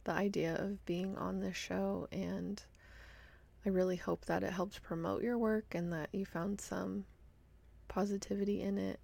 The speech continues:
and 'cause I've really appreciated it, and it's helping me grow as a human being, and I just am super grateful for that. So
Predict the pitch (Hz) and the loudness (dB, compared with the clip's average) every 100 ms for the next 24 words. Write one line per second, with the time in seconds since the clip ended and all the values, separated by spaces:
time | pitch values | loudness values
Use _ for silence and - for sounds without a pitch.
0 | - 165 185 185 202 - - 190 196 196 | -4 -2 0 -2 -4 -4 -4 0 2 2
1 | 196 208 208 208 - 165 196 - - 185 | 2 2 2 -2 -2 0 0 0 0 0
2 | 202 - - 170 208 196 196 - 165 160 | -2 -2 0 0 0 0 -2 0 2 2
3 | 165 170 180 - 180 202 160 - - 170 | 2 0 -2 -4 -4 -4 -4 -4 -4 -4
4 | 165 165 185 - - - - - - - | -4 -4 -6 -8 -14 -14 -16 -18 -20 -18
5 | - 165 170 - - - - - - - | -4 -4 -4 -6 -10 -10 -20 -20 -18 -6
6 | 196 - - - 190 160 - - - - | -4 -2 -2 -2 -2 -2 -4 -10 -6 -4
7 | 185 - - - 202 202 | -2 -2 -6 -6 -2 -2